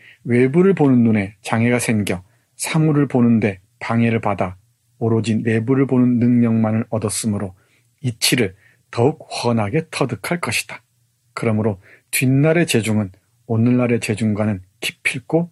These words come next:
같지 않을 것이다. 그렇다면 눈동자의 백태를 없애는 처방은 말할 것도 없고 금비로 각막을 깎아 눈을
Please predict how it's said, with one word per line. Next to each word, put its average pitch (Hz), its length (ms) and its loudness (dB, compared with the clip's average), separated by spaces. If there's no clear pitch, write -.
같지 - 500 -10
않을 110 240 -2
것이다. - 460 -10
그렇다면 113 680 -2
눈동자의 123 720 2
백태를 139 520 -2
없애는 120 520 0
처방은 113 560 -2
말할 107 200 0
것도 - 280 -10
없고 98 380 -8
금비로 107 600 -2
각막을 110 580 -2
깎아 110 420 -6
눈을 117 300 0